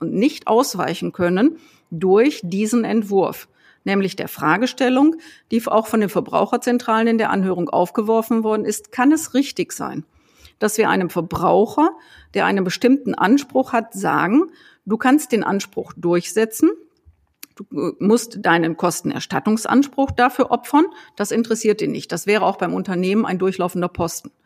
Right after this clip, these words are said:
Aber damit du dieses nutzen kannst, musst du darüber hinaus eine Provision zusagen, die in der Regel zwischen zwanzig und vierzig Prozent liegt. Und hier ist die spannende Frage aufgeworfen worden,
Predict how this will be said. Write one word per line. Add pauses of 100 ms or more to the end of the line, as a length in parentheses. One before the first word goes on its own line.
(220)
Aber (560)
damit
du
dieses
nutzen
kannst,
musst
du
darüber
hinaus
eine
Provision
zusagen, (280)
die
in
der
Regel
zwischen
zwanzig
und
vierzig
Prozent
liegt. (680)
Und
hier
ist
die
spannende
Frage
aufgeworfen
worden,